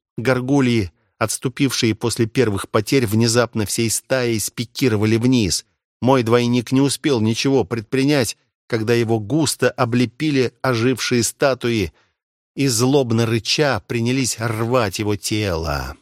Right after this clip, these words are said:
Циклоп сопротивлялся, размахивал молотом, а после, выронив его, принялся руками хватать каменных тварей,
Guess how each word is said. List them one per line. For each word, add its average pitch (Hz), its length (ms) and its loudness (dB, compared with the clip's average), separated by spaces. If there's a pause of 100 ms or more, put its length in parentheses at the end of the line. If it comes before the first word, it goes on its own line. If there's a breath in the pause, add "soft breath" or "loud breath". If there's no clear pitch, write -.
(440)
Циклоп 135 640 2
сопротивлялся, 127 1200 -2
размахивал 131 720 0
молотом, 135 800 0
а 131 140 -2
после, 123 580 -4
выронив 117 600 -2
его, 123 500 0 (720 soft breath)
принялся 147 880 2
руками 117 560 -2
хватать 110 640 -2
каменных 98 580 -2
тварей, 110 640 -2